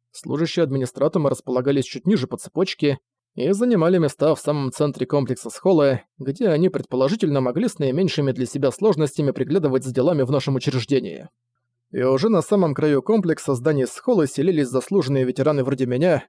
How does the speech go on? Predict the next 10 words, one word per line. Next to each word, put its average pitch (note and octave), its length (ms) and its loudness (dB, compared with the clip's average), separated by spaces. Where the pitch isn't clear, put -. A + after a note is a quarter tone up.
Роркинса C3+ 640 0
и B2+ 60 0
Визитера. C#3 680 0
Юлианна, C3+ 580 0
разумеется, D3 640 0
имела C3+ 240 2
свой D3+ 320 0
вид A#2 160 -6
на A#2+ 80 -6
часовню, D#3+ 640 0